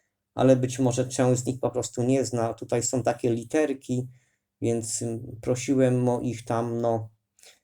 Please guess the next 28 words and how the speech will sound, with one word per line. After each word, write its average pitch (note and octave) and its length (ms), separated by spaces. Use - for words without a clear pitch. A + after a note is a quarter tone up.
widzów, B2+ 420
żeby A#2+ 280
pisowcom C3+ 800
to B2+ 120
przekazali B2+ 1040
i A2+ 60
przetłumaczyli A#2+ 960
na A#2 120
język B2 400
polski, C3+ 520
że A#2+ 120
ja B2+ 80
chciałem A#2+ 420
tu C3 120
do B2 200
Berlina A#2+ 600
takie A#2+ 300
liter-, C3+ 420
literki C3+ 480
są A#2+ 240
Berlin C3 480
tutaj, B2+ 480
więc A#2+ 240
chciałem, B2 400
żeby A2+ 260
ktoś A#2 400
tym A#2 200
pisowcom A2 680